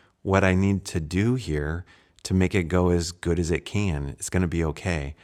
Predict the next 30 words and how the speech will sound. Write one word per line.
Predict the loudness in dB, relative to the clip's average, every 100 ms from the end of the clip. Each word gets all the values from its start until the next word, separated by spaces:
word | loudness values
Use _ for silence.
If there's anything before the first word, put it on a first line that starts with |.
| _ _ _ _ _
And, | -4 -2 -2 -4 -6 -8 -16 _ _
um, | -8 -6 -4
both | 0 2
that | 4
it | 2
was | 2
Peter | 0 0
Levine | 0 2 2 2
and | 2 2
that | 2
it | 0
was | -2
that | -4 -6
comment | -2 0 0 -2 -6 -12 _ _ _ _
really | -2 0 2 -2 -6 -16 _
helped | -2 -2 0 -4
me | -2 -2 -6 -12 _ -2
enter | 0 0 -2
the | -2 -6 -8
thing | -4 -2 -2
the | -4
next | -6 -8 -8
day, | -8 -8 -16 -20 _
as | 0 0
did | 0 -2 -2 -4 -8
Steve's | -8 -2 -2 -2 -6 -8 -6
support. | -6 -6 -2 -2 -2 -8 _ _
And | 0 2 4 2 0 -2 -12 _ -6
my | 0 2
advocate, | 2 2 0 -2 -2 -2